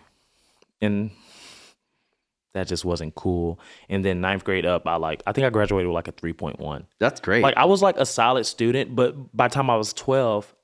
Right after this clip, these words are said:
Speaker 1: I knew that I was gonna be doing music, so I was just like, uh.
Speaker 2: I graduated with a one point six five.
Speaker 1: Really?
Speaker 2: Yeah. I had to go to night school to get the extra points to get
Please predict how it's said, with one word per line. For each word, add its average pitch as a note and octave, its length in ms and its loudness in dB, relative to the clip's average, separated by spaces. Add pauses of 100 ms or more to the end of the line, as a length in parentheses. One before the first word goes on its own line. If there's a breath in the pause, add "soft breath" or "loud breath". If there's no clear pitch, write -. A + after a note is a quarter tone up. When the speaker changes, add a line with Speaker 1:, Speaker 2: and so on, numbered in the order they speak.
(100)
Speaker 1:
I G#2+ 120 -2
knew A#2 340 2
that A2+ 120 2
I G#2+ 60 4
was G#2 140 0
gonna G#2+ 180 0
be A2 80 0
doing G2 240 -2
music, A2+ 360 -2
so - 120 -6
I - 20 -4
was G#2 120 -4
just F#2+ 120 -8
like, F2+ 300 -4 (840 loud breath)
uh. A#2 420 0 (200)
Speaker 2:
I A#2 80 0
graduated B2 500 4
with G#2+ 120 4
a G2+ 80 4
one G2 240 0
point F#2 260 -4
six - 280 -6
five. D#2 260 0
Speaker 1:
Really? D3 640 0
Speaker 2:
Yeah. E2 140 -8 (1120)
I G2 40 -2
had G2+ 80 2
to G2 60 2
go F2+ 100 0
to F2+ 80 0
night F2 220 -2
school E2 240 -4
to D#2+ 60 -2
get D#2 140 -10
the E2 100 -2
extra D#2 240 -8
points D#2 380 -10
to - 140 -14
get - 220 -12